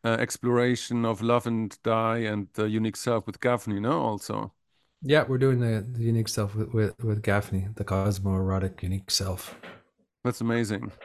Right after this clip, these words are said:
Speaker 1: That's pretty
Speaker 2: Big
Speaker 1: good.
Speaker 2: dick things.
Speaker 1: Mm. Also big dick things.
Speaker 2: Yeah, we're doing all big dick,
Speaker 1: Um,
Speaker 2: big dick things at
Speaker 1: yeah, yeah.
Speaker 2: Parallax in the
Speaker 1: Yeah.
Speaker 2: new year.
Speaker 1: Alexander Barth will do, like, a six-week course on process and event.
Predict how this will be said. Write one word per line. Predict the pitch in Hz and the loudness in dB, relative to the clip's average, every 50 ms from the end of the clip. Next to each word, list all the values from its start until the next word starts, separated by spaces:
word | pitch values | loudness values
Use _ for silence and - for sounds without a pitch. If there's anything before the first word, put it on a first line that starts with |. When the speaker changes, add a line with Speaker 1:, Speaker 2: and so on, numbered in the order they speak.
| - _ | -14 _
Speaker 1:
That's | 110 107 - | -10 -10 -10
pretty | _ - 120 120 | _ -2 4 6
Speaker 2:
Big | 139 131 | 8 8
Speaker 1:
good. | 117 | 8
Speaker 2:
dick | 117 120 110 | 8 6 4
things. | - - 104 110 104 104 110 | 4 0 0 2 2 0 -2
Speaker 1:
Mm. | 107 - _ - - - _ _ - _ _ _ _ | -4 -8 _ -20 -20 -20 _ _ -20 _ _ _ _
Also | - 131 131 147 143 - 151 | 6 6 8 8 6 4 2
big | 135 113 101 - 135 127 107 | 2 2 2 0 0 0 2
dick | - 156 156 - | 2 2 2 2
things. | - - 113 101 - - - - - _ _ _ _ _ _ _ _ _ _ _ _ _ | 0 -4 -4 -4 -4 -8 -14 -16 -18 _ _ _ _ _ _ _ _ _ _ _ _ _
Speaker 2:
Yeah, | 120 120 | 2 4
we're | 113 123 | 4 6
doing | 123 135 135 | 8 10 10
all | 127 127 127 | 10 10 10
big | 110 107 107 120 113 104 | 8 8 6 6 6 6
dick, | 104 113 | 4 2
Speaker 1:
Um, | 98 95 - - | 2 0 -2 2
Speaker 2:
big | 127 123 113 | 2 4 4
dick | 113 107 - | 4 0 2
things | - 110 104 101 98 95 | 2 2 4 4 2 2
at | 101 - - - 110 | 0 -2 -2 -6 0
Speaker 1:
yeah, | 113 127 135 | 4 6 8
yeah. | 139 135 120 107 | 8 8 8 6
Speaker 2:
Parallax | - - - - - - _ _ _ _ _ _ _ _ | 4 0 -4 -10 -14 -20 _ _ _ _ _ _ _ _
in | 110 113 | -2 2
the | 120 | 6
Speaker 1:
Yeah. | 123 123 113 101 98 | 8 8 10 10 8
Speaker 2:
new | 104 | 6
year. | 104 98 98 101 98 98 90 82 - _ _ _ _ _ _ _ _ _ _ _ _ _ _ _ _ _ - | 6 4 4 2 0 -2 -4 -8 -12 _ _ _ _ _ _ _ _ _ _ _ _ _ _ _ _ _ 0
Speaker 1:
Alexander | 113 113 120 120 117 - 135 131 127 127 | 2 4 4 4 4 4 4 6 6 6
Barth | 117 - 123 127 131 139 156 156 131 - | 6 6 6 6 8 6 6 2 0 0
will | 120 131 123 | 2 2 2
do, | 110 123 127 127 | 4 4 4 4
like, | 120 120 123 - - | 4 4 2 2 -2
a | |
six-week | 110 - - 139 135 - - - 123 127 131 127 - | -8 -4 -2 -2 -2 -2 -4 -2 2 2 2 2 2
course | - - 139 127 123 123 123 107 117 | 0 2 6 6 8 6 6 4 2
on | 117 113 110 107 | 2 2 0 0
process | - - 123 117 - 120 107 120 | 4 4 4 4 4 -2 -2 0
and | 117 113 107 | -2 0 0
event. | 110 104 104 117 120 135 156 143 - | -2 0 2 2 4 4 2 2 0